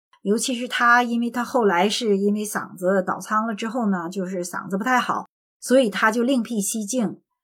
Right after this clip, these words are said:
他的那个发声特点就是很特别，跟那三个派都不太一样。荀派呢，主要是花旦，这个荀慧生擅长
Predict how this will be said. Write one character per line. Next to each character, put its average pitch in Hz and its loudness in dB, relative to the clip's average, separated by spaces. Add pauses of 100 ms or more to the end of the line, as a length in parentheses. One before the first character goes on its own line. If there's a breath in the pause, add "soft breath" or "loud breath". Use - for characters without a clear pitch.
(160)
他 202 4
的 226 -2
那 220 -2
个 190 -2
发 202 2
声 214 -4
特 226 0
点 190 -2
就 180 -4
是 180 0
很 151 -6
特 226 -4
别， 160 -4
跟 226 -4
那 247 0
三 214 -2
个 214 -6
派 202 -6
都 185 -4
不 190 -4
太 196 -4
一 180 -4
样。 214 -4 (640)
荀 240 0
派 302 4
呢， 196 0 (420)
主 180 -2
要 180 2
是 247 -4
花 226 4
旦， 233 2 (420)
这 226 2
个 190 4
荀 226 2
慧 294 6
生 262 2 (100)
擅 269 2
长 220 2